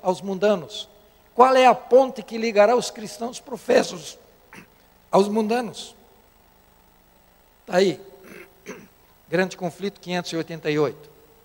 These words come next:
A linha de separação entre cristãos professos e ímpios ou mundanos é agora dificilmente discernida.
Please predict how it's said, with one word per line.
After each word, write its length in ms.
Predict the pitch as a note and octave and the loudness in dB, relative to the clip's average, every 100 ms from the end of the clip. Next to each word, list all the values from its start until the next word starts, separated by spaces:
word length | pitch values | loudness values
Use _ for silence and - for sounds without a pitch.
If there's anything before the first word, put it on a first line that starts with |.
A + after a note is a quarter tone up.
| _ _ _ _ _ _ | _ _ _ _ _ _
A 100 | C#3 | -8
linha 380 | C#3+ F3+ A#3 A3+ | -6 -2 2 2
de 120 | F3+ | 0
separação 600 | F3 - F3 E3+ D#3 G3+ | -4 -6 -4 -2 -2 -4
entre 200 | G#3+ - | -6 -8
cristãos 600 | F3+ E3+ D#3+ - G3 G3 | -14 -12 -12 -8 -8 -8
professos 680 | - E3+ - F3+ F#3 F3 C#3 | -10 -10 -4 -4 -4 -8 -8
e 120 | F#3+ | -4
ímpios 460 | A#3 - B2 - - _ _ | -4 -4 -18 -18 -20 _ _
ou 120 | D3+ | -10
mundanos 680 | E3+ F3 F3+ G#3+ D3+ - - _ _ _ _ _ _ | -8 -2 0 0 -4 -18 -20 _ _ _ _ _ _
é 100 | D#3 | -8
agora 340 | D#3 D3 F#3 E3+ | -6 0 0 0
dificilmente 600 | E3 - F3+ E3+ E3+ F3 | -6 -16 -18 -12 -12 -12
discernida. 600 | E3+ - D3+ D3+ D#3 - | -14 -6 -6 -4 -6 -8